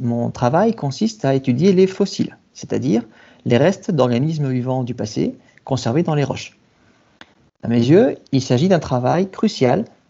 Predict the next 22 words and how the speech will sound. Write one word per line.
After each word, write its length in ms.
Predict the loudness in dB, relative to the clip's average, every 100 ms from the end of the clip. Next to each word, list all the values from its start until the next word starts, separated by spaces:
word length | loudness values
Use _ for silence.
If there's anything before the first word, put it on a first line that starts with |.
| _
pour 100 | 2
mieux 140 | 2
comprendre 520 | 2 -2 0 -2 -2 -4
qui 120 | 2
nous 80 | 4
sommes 340 | 4 -2 -2 -4 -8
en 80 | -4
tant 120 | -4
qu'espèce 520 | -4 -4 -2 -4 -8 _ _ _ _ _
et 60 | 2
quelle 200 | 4 4
est 40 |
notre 220 | 2 -2
place 440 | -2 0 0 -4 -4
dans 140 | 0
l'évolution 640 | 2 2 -2 -2 -4 -4 -6
de 80 | -2
notre 200 | -2 -2
planète. 360 | -2 -2 -4 -16 _ _ _ _ _ -20 _ _ _ _ _
Pour 100 | 0
faire 140 | 2
simple, 340 | 2 2 0